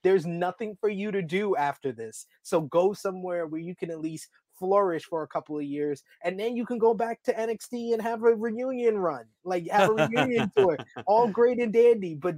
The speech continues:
Speaker 1: you don't wanna stay with that company for them to call you up. And then, uh, Sean Ross Sapp said that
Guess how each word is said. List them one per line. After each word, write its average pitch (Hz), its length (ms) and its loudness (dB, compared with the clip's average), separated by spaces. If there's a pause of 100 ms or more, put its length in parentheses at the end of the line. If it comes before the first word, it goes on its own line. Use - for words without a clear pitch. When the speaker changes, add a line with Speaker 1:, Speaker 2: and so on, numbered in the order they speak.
Speaker 1:
you 175 180 -2
don't 226 220 4
wanna 214 160 -2
stay 202 220 2
with 165 120 -4
that 170 180 -4
company 147 460 -8 (220)
for 151 100 2
them 160 160 0
to 143 80 -8
call 160 300 -2
you 151 240 -2
up. 135 320 -6
And 151 100 -8
then, 143 220 -6
uh, 131 120 -8
Sean 151 280 -4
Ross 143 180 -4
Sapp 147 240 -6
said 139 280 -6
that 123 220 -6